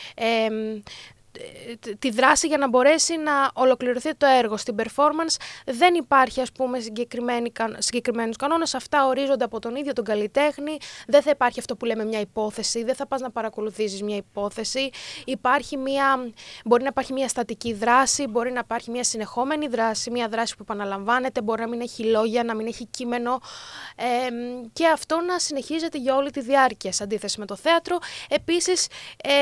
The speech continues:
είναι αυτό που είπατε, ότι δεν χρ-, δεν απαιτεί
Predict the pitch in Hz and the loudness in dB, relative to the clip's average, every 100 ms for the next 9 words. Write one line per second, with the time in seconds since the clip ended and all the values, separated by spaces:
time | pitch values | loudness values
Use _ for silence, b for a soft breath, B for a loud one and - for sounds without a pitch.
0 | 285 285 285 320 339 339 339 - 339 285 | 6 6 4 2 0 0 -2 0 2 2
1 | 262 254 - 247 240 185 233 220 269 359 | 4 0 0 -6 -6 -8 -12 0 6 6
2 | 381 359 320 - - 247 233 320 339 - | 6 2 -2 -8 -4 -2 2 2 2 0
3 | 240 - 320 320 220 196 | -4 -2 2 2 0 -4